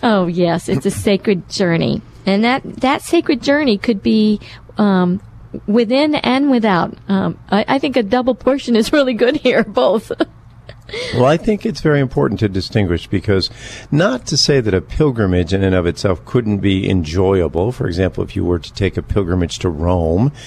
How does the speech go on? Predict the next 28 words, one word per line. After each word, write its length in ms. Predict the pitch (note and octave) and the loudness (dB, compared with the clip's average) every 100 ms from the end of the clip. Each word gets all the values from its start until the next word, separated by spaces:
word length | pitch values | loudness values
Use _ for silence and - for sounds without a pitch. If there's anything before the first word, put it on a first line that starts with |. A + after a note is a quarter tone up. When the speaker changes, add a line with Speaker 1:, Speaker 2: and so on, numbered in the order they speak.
| - - - | -20 -10 -2
Speaker 2:
as 180 | G#2+ G#2 | 0 2
many 280 | A2+ D3+ | 2 2
saints 340 | - F#2 E2+ - | 0 -2 -2 -2
have 140 | E2+ | -4
done 220 | D#2 E2+ E2 | 0 -2 0
throughout 240 | F2+ F2+ | -2 -2
the 80 | F2 | -2
centuries, 680 | - C3 E3 F2+ E2+ D3 - - - - - | -2 -2 0 -2 -2 -2 -6 -14 -20 -14 -2
um, 380 | F#2+ F#2 F2 - | 0 2 0 0
Rome 340 | G2 G#2 B2+ | 2 2 2
as 140 | G#2+ F2+ | 0 0
a 60 | |
destination 640 | E2+ F#2 - F#2 F#2 - A2 | 0 0 0 0 0 0 -4
is 100 | - | -4
certainly 420 | - F2+ F2+ E2+ | -2 -2 0 2
a, 280 | E2 D#2+ D#2+ - - - - - | 2 0 -2 -8 -20 -20 -10 -8
a, 280 | - G2+ - | -4 -4 -2
a 120 | G2+ | -2
wonderful 520 | F2+ G2+ G2 F#2+ G2+ | 0 0 0 -2 -4
place, 340 | - G2 A2+ F2+ | 0 0 0 -4
an 40 | |
exciting 520 | E2+ - F2+ F#2 G2 | -6 -2 0 0 -2
place, 280 | - G#2 G2+ | 0 -2 -2
a 60 | F#2+ | -4
place 300 | G2 F2+ F#2+ | -2 -2 -4
you 100 | F#2 | -4
can 120 | E2+ | 0
have, 340 | F#2 E2+ D#2+ | 0 0 -2